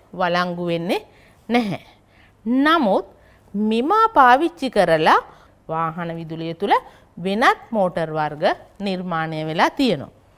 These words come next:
ඊළඟට අපි පෙන්නම් කරලා තියෙන්නේ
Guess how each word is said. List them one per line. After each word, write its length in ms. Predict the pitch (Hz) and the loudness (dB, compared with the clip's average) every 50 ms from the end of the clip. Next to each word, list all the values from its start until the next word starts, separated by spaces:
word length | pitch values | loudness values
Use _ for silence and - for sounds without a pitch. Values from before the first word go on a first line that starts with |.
| _ - - _ _ _ | _ -20 -20 _ _ _
ඊළඟට 520 | 226 240 302 392 427 427 415 415 403 392 403 | -6 0 2 4 4 4 2 0 2 2 4
අපි 200 | 370 359 381 381 | 4 4 2 -2
පෙන්නම් 500 | 381 330 285 277 285 320 349 330 302 269 | -4 -4 -4 -4 -4 -4 -4 -4 -4 -4
කරලා 280 | - 254 208 202 190 180 | -4 -6 -4 -2 -4 -4
තියෙන්නේ 560 | - 214 190 185 180 185 220 320 508 523 | -4 -4 -4 -4 -4 -4 -4 -4 -4 -6